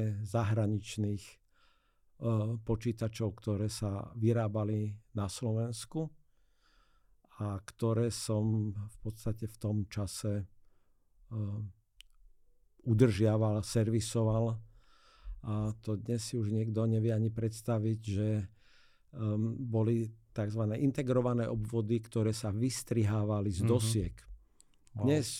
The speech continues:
Speaker 1: počítač, to keď sa pokazí, tak sa to viac menej vyhodí celé.
Speaker 2: <laughs>
Speaker 1: A vtedy sme ich ešte opravovali.
Speaker 2: Jasné.
Speaker 1: No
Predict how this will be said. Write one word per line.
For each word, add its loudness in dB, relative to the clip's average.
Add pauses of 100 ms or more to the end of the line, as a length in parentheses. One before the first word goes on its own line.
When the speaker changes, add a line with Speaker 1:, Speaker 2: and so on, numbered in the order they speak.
(120)
Speaker 1:
počítač, -2 (500)
to -2
keď -2
sa 0
pokazí, 2
tak -2
sa -4
to -6 (420)
viac 4
menej 6
vyhodí 4
celé. -2
Speaker 2:
<laughs> 2 (540)
Speaker 1:
A -2
vtedy 2
sme 0
ich -4
ešte -2
opravovali. 2
Speaker 2:
Jasné. -8 (720)
Speaker 1:
No 2